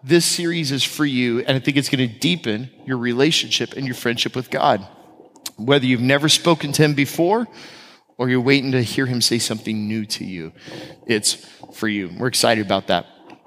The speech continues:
Now, uh, let's now turn to our theme verse and our guiding passage for our series. It's Luke chapter eleven, verse one. In your Connect folder, you had a little business card.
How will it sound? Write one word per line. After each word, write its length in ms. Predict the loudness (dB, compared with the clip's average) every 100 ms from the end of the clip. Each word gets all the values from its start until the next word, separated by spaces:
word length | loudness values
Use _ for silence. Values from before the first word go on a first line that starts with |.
| _ _ _ -12 0
Now, 220 | 0 0 -6 -20 -2
uh, 280 | 2 2 2
let's 380 | 0 0 0 0
now 140 | 0
turn 280 | 0 -2 -4
to 120 | -4 -6
our 80 |
theme 420 | -6 -2 0 0 0
verse 380 | -2 -2 -4
and 120 | -4 -6
our 80 |
guiding 440 | -2 2 2 2 -2
passage 500 | 0 0 0 -2 -6
for 320 | -6 -4 -2
our 180 | -2 -2
series. 460 | -2 -2 -2 -2 -4
It's 220 | -6 -6
Luke 320 | -2 -2 -2 -2
chapter 420 | 2 2 0 -4
eleven, 420 | 2 2 2 -2
verse 320 | -2 -2 -2
one. 340 | -4 -4 -4 -8 -14 -18 -6 0
In 80 | 0
your 100 | 2
Connect 340 | 0 0 0
folder, 220 | -2 0
you 80 | 2
had 220 | 4 2
a 40 | 2
little 220 | 0 -2
business 540 | 2 2 4 -2 -2
card. 420 | -2 -2 -2 -6